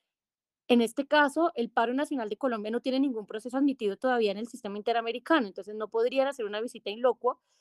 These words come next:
para venir a recoger, eh, pruebas en el marco de un proceso.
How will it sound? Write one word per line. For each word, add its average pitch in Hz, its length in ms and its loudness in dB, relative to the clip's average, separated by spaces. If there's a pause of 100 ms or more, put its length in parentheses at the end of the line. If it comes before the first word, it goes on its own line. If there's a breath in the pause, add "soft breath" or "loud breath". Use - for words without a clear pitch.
para 240 180 8
venir 226 240 0
a 202 40 -4
recoger, 202 540 -8 (520)
eh, 226 120 2
pruebas 247 440 6
en 262 100 -4
el 226 80 -10
marco 196 260 -14
de 196 80 -12
un 202 60 -16
proceso. 269 420 -4